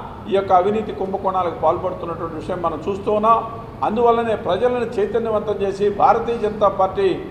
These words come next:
ఎక్కడికక్కడ అసెంబ్లీ స్థాయిలో ఈ రకమైనటువంటి యొక్క, ఈ ఏదైతే కుంభకోణాలను బయటకు తీసి, సాక్ష్యాధారాలతో సహా ఛార్జ్ షీట్లు పెట్టాలనేటువంటి ఒక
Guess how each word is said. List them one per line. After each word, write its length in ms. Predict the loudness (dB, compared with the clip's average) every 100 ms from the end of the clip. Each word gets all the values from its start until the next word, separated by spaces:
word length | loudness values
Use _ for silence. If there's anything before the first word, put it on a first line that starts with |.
| -12 -10 -2
ఎక్కడికక్కడ 640 | 0 0 0 0 0 6
అసెంబ్లీ 640 | 6 6 0 2 2 2 -2 -10 0
స్థాయిలో 720 | 4 6 6 6 4 0 -6 -2
ఈ 100 | 4
రకమైనటువంటి 720 | 4 4 -2 -2 -2 0 0
యొక్క, 420 | 4 6 6 4 -4 -12 -14 -14 -4
ఈ 360 | -2 -2 0
ఏదైతే 340 | 2 4 4 0
కుంభకోణాలను 720 | -2 0 0 4 6 6 4
బయటకు 360 | 0 0 0 -4
తీసి, 320 | -4 -2 -2
సాక్ష్యాధారాలతో 800 | 0 -2 0 2 4 4 2 0
సహా 320 | 2 4 4 4 4
ఛార్జ్ 200 | 4 4
షీట్లు 220 | -6 -6
పెట్టాలనేటువంటి 840 | -4 2 4 2 -2 -2 -2 -4
ఒక 280 | -2 0